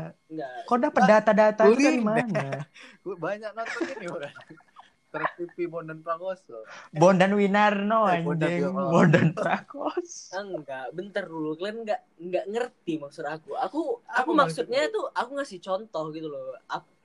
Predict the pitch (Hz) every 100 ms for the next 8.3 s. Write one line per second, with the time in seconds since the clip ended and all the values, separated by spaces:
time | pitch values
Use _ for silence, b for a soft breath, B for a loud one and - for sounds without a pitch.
0 | _ _ _ 180 180 185 185 185 185 175
1 | 180 185 175 175 175 175 170 170 165 175
2 | 175 147 156 180 220 214 202 170 160 185
3 | 240 233 214 190 196 - 185 185 226 202
4 | 113 - - 151 240 262 220 151 139 139
5 | 135 135 _ 113 120 139 139 139 135 131
6 | 135 139 - - - 185 202 202 185 226
7 | 214 170 139 135 b b - - - 165
8 | 214 262